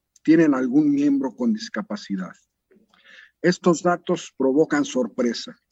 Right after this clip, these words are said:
¿Cómo es que si son tantos no los vemos? Y en efecto, a muy pocos de ellos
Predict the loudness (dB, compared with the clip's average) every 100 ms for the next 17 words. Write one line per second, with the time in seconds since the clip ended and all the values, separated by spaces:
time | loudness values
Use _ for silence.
0 | _ _ 2 4 2 0 -6 -6 -6 -4
1 | -4 -2 -4 -4 -2 -4 -2 -2 0 -2
2 | -4 -4 -4 -6 -12 -20 -20 _ _ -20
3 | -20 -8 0 2 2 2 2 2 0 -4
4 | -4 _ -6 -2 2 2 2 -2 0 -2
5 | 0 2 2 2 0 -4 -14